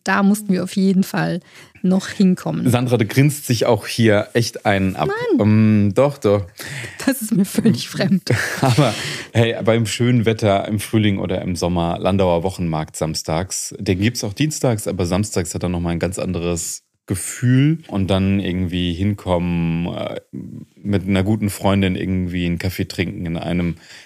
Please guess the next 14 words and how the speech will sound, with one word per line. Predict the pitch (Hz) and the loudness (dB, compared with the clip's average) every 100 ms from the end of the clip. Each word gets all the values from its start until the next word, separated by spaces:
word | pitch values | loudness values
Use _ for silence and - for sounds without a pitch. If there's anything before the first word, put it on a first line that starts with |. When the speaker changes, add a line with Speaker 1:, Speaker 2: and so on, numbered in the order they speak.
| - | -4
Speaker 2:
der | 95 | -4
Cafés | - 90 95 90 - | -2 -2 -2 -2 -4
drumrum, | - 92 87 80 87 87 82 | -6 -4 -2 0 0 0 0
das | 85 - | -2 -4
Treiben | - 87 90 | -4 -2 -2
beobachten, | 87 87 85 82 - - 85 | -4 -2 -2 -4 -6 -6 -2
dann | 85 | -2
einkaufen | 85 87 90 82 85 73 | -2 -2 -4 -4 -6 -4
gehen. | 82 78 78 - - - - _ _ _ _ _ _ _ | -2 -2 -6 -12 -20 -20 -20 _ _ _ _ _ _ _
Das | 101 101 | -2 0
hat | 95 - | -2 -2
was | 87 76 - - | -2 -2 -4 -10
und | 90 87 | -8 -6
ich | - - | -6 -12